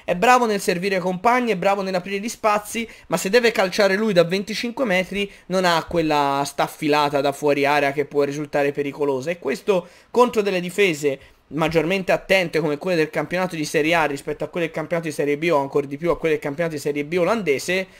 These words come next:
e togli un'alternativa, quindi devi migliorare assolutamente la conclusione a fuori area, così che il tuo marcatore abbia paura della conclusione, quindi magari ti lascia più spazio a quel punto poi per il filtrante.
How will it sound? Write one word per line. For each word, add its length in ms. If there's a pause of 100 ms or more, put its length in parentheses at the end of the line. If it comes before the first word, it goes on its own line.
(280)
e 840 (600)
togli 240
un'alternativa, 760
quindi 240
devi 380 (220)
migliorare 560
assolutamente 640
la 60
conclusione 400
a 60
fuori 300
area, 260
così 280
che 320 (260)
il 180
tuo 160
marcatore 840
abbia 220
paura 360
della 180
conclusione, 720
quindi 200
magari 260
ti 80
lascia 260
più 80
spazio 460
a 60
quel 160
punto 280
poi 160
per 160
il 220
filtrante. 720